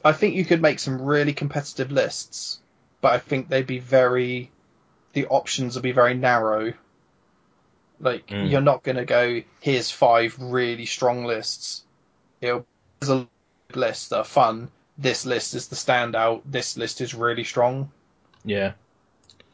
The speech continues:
Speaker 1: Which will probably be loads of arrow boys in a shooty formation with characters that buff them, and then a bunch of combat units that pile in, you know, seventeen times in one round.
Speaker 2: <laughs>
Speaker 1: That, that's the
Speaker 2: Um,
Speaker 1: combo you're probably looking for.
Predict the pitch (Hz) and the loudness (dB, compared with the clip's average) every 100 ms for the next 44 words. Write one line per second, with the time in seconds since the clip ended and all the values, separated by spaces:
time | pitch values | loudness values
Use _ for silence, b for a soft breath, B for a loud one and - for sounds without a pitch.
0 | _ 123 117 - - 131 127 123 117 117 | _ -6 -4 -4 -4 -6 2 4 4 0
1 | 113 113 110 117 117 113 113 113 117 123 | 2 0 0 2 2 2 0 -2 -2 -4
2 | 117 - 123 117 127 120 117 117 110 127 | -6 -6 -6 -8 -8 -4 -2 -2 -4 -6
3 | 120 - 120 113 - 120 117 117 - 120 | -6 0 0 0 -4 -4 2 2 2 -4
4 | 117 127 - 120 110 247 - - 123 117 | -4 -10 -4 -2 2 2 2 0 2 4
5 | 117 120 - - - 117 117 120 120 127 | 2 -4 -8 -4 4 6 6 2 -6 -14
6 | b b b _ _ _ 147 120 113 - | b b b _ _ _ 0 2 2 4
7 | 120 127 - 127 123 131 123 123 123 127 | 4 2 -4 -6 -2 2 2 2 -4 -2
8 | 127 135 135 123 - _ - 95 90 - | 0 2 2 -2 -8 _ -8 -4 -4 -4
9 | - _ _ 131 127 - - 135 131 - | -8 _ _ -2 -2 -2 -2 2 2 0
10 | 131 135 123 120 120 131 123 123 - 120 | 2 4 4 2 2 -2 0 -2 -4 -10
11 | - 113 117 | -6 -2 -2